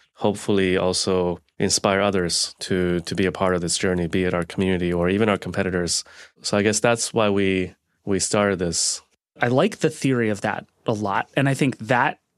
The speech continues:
Speaker 2: change you're describing is something we talk about a lot on the show. And I think there are sort of two responses I have to that idea. And one is that I think one thing that has happened in the last ten years is that all those things became super successful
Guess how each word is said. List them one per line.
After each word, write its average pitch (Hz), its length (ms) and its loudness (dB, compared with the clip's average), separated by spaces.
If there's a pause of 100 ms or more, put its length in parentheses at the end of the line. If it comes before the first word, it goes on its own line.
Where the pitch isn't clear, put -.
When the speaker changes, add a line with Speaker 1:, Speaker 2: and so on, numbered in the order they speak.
Speaker 2:
change 143 440 2
you're 123 80 0
describing 107 560 0
is 110 140 0
something 104 280 0
we 104 100 -2
talk 101 200 -4
about 101 180 -4
a 110 60 -2
lot 101 260 -2
on 104 100 -2
the 104 80 -2
show. 135 180 2
And 131 140 0
I 131 40 0
think 226 260 0 (480)
there 139 100 2
are 147 60 2
sort 208 140 2
of 175 180 -8
two 185 580 2
responses 107 760 0 (440)
I 117 60 4
have 98 380 -4
to - 120 0
that 98 280 0
idea. 95 340 -4
And 113 220 0
one 190 260 4
is 143 160 0
that 131 180 0 (420)
I 131 80 0
think 120 200 0
one 127 280 2
thing 131 160 2
that 101 120 0
has 98 100 -8
happened 110 360 -2
in 110 100 2
the 101 80 2
last 98 240 0
ten 104 160 0
years 98 240 0
is 110 100 -2
that 117 120 2
all 104 180 2
those 101 160 -2
things 104 180 -2
became 107 300 -2
super - 240 -2
successful 156 600 0